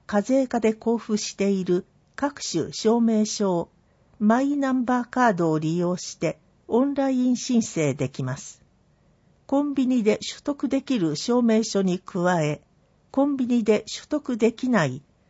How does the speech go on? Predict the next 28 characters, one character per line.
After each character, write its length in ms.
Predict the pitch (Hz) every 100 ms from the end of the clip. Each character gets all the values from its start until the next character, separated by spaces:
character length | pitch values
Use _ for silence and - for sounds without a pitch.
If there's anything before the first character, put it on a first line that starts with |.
| _
以 140 | - 277
下 180 | - 254
の 160 | 170
証 300 | 143 - 202
明 240 | 208 190 202
書 200 | - 175
も、 240 | 160 156 _ _ _ _ _ _
ス 240 | - 240
マ 160 | 240 277
ホ 160 | 277
や 260 | 254 226 - - -
タ 160 | 277
ブ 100 | 294
レ 120 | 214 202
ッ 40 |
ト 260 | - 180 151
を 80 |
使 300 | 147 - -
っ 80 | 170
て 320 | - - 143 - _ _ _ -
市 220 | - 247
役 200 | 294 -
所 200 | - 185
に 180 | 151 -
行 160 | 190
か 180 | - 262
ず 140 | 240 240
に 200 | 226